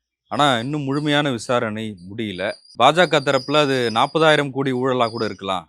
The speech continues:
அப்படின்னு சொல்லியிருக்கிறாங்க. இது குறித்து சட்டமன்றத்துல விவாதிக்கணும் அப்படின்னு எடப்பாடி பழனிசாமிலாம்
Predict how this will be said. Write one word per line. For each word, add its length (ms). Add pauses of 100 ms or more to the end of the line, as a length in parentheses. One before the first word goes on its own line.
(160)
அப்படின்னு 640
சொல்லியிருக்கிறாங்க. 500
இது 140
குறித்து 280 (120)
சட்டமன்றத்துல 640
விவாதிக்கணும் 580
அப்படின்னு 240
எடப்பாடி 320
பழனிசாமிலாம் 760